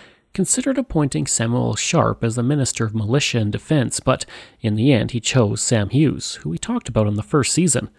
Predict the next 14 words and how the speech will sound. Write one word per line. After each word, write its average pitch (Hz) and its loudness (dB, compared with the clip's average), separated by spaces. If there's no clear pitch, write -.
Sharp 233 2
and 254 0
Hughes 113 2
were 120 0
not 160 -2
friendly 139 2
to - 0
each 101 -2
other 117 4
before 139 0
or 143 0
after 127 0
nineteen 107 0
eleven. 120 2